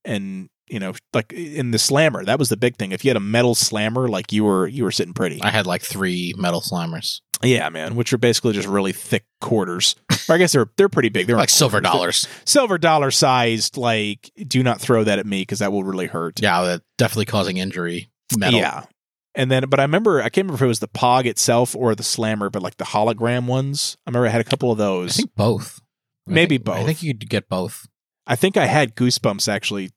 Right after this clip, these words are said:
Speaker 1: uh, Goosebumps Pogs. I think I remember those specifically. Um, man, <sighs>
Speaker 2: I had Dragon
Speaker 1: those
Speaker 2: Ball Z ones for, I, I know for sure.
Speaker 1: Oh, well, there you go. Yeah, 'cause that was a big nineties thing, too. So.
Speaker 2: Oh, yeah.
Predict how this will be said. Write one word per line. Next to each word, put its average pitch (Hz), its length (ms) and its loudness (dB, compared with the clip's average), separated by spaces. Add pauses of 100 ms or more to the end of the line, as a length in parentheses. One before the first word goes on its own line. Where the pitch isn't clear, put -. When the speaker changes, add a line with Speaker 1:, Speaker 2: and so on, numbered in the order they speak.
Speaker 1:
uh, 92 220 -4
Goosebumps 104 460 -4
Pogs. 80 500 -4 (480)
I 113 80 0
think 123 120 0
I 120 40 4
remember 117 200 2
those 113 180 4
specifically. 110 800 0 (400)
Um, 95 640 2 (560)
man, 107 180 -6
<sighs> - 40 -12
Speaker 2:
I - 520 -6
had 120 100 2
Dragon 101 240 2
Speaker 1:
those 87 80 0
Speaker 2:
Ball 87 100 2
Z 92 160 0
ones 87 400 -2
for, 92 200 -2
I, 87 80 0
I 90 240 -2
know 90 320 -4
for - 120 -6
sure. 87 380 -4 (560)
Speaker 1:
Oh, 127 100 6
well, 98 100 0
there 98 140 2
you 73 80 -6 (100)
go. - 40 -12
Yeah, 87 140 -6
'cause - 80 -8
that - 60 2
was 110 100 2
a - 40 -20
big 71 120 -10
nineties - 320 -8
thing, 123 160 -10
too. - 260 -10
So. - 260 -10 (180)
Speaker 2:
Oh, 165 160 -2
yeah. 80 220 -2